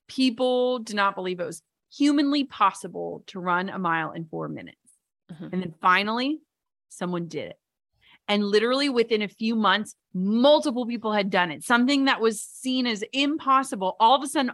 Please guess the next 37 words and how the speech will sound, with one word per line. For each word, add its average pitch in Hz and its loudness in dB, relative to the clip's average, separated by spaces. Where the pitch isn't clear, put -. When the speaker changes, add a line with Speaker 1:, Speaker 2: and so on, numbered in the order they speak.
Speaker 1:
all 247 4
these 277 -4
people 220 -2
are 202 4
cracking 202 -4
this 185 -12
record 247 -6
because 185 -6
guess 214 -8
what? 208 -6
They 185 -10
now 180 -4
know 175 -8
it's 165 -14
possible. - -12
Speaker 2:
Mm-hmm. 185 -8
Speaker 1:
And 220 2
one 214 -2
of 254 -2
the 285 -8
things 226 -8
that 202 -2
I've 180 -4
realized, 175 -2
especially - -8
as 220 -6
a 208 -6
woman 170 -6
in 208 -2
business 170 -8
and 170 -6
someone 180 -4
who 175 -8
has 170 -6
found, 170 -4
quote, 160 -12
"success," 165 -8